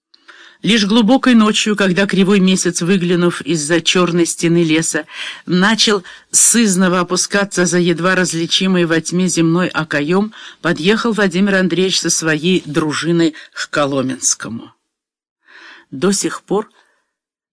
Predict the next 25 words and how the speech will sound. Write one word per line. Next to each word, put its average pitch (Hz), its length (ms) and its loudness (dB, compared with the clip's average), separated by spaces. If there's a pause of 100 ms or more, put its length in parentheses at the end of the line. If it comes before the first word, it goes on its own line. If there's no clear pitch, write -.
(100)
Весь 190 280 0
вечер 208 300 2
и 196 40 0
половину 190 480 4
ночи 190 460 -2 (140)
от 143 160 -8
того 151 200 -2
самого 147 320 0
места, 156 400 0
когда 139 420 -2 (360)
повернул 185 640 2
он 139 180 0 (260)
с - 160 0
московской 165 800 2
дороги 160 560 0 (300)
на 143 220 0
околицу, 202 760 -2 (540)
вел 240 340 2
князь 226 440 0
Волод 220 420 -2 (180)
своих 185 500 -2
ратников 196 640 -4 (300)
тайностными, 185 960 -2 (220)
звериными 156 920 0 (100)
тропами. 123 580 -10